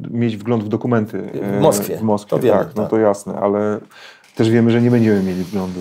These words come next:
Speaker 1: e, w te
Speaker 2: Ale,
Speaker 1: dokumenty.
Speaker 2: ale możemy, y, ale na przykład Francja mogłaby, y, y, to jest kraj przecież, y, zachodni, to jest kraj, y, no, s-, w pełni przewidywalny i akurat Francuzi mogliby coś, y, podpowiedzieć,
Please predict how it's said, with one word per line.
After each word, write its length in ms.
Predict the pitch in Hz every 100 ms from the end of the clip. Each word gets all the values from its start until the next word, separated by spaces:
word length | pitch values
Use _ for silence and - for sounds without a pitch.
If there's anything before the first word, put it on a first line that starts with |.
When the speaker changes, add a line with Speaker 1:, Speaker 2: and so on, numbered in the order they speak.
| 95
Speaker 1:
e, 40 |
w 280 | 101 98 98
te 60 | 113
Speaker 2:
Ale, 220 | 147 -
Speaker 1:
dokumenty. 260 | - 98
Speaker 2:
ale 180 | 139 190
możemy, 380 | 196 202 262 247
y, 320 | - 127 143 131
ale 160 | 147
na 60 | 151
przykład 240 | - 143
Francja 400 | - 127 117 151
mogłaby, 640 | 143 110 123 117 113 135 - -
y, 40 | 107
y, 1120 | 117 127 151 165 _ _ - 113 127 131 143 156
to 80 | -
jest 100 | 131
kraj 300 | - 127 120
przecież, 580 | 117 117 117 107 - -
y, 260 | 117 107 104 - - -
zachodni, 760 | 104 117 107 82 92 98 113 117
to 120 | 110
jest 320 | 113 110 -
kraj, 440 | - 110 107 104 104
y, 60 | 98
no, 160 | 101
s-, 400 | 107 107 - - - 85
w 80 | -
pełni 540 | 113 113 110 107 101 - - - -
przewidywalny 920 | - 120 104 110 101 90 87 95 156 - _ _ -
i 100 | 147
akurat 300 | 170 - 175
Francuzi 420 | - 147 127 123
mogliby 320 | 180 214 165
coś, 380 | - 95 - - - 98
y, 440 | 98 98 101 101
podpowiedzieć, 960 | 101 101 110 92 85 82 95 135 - -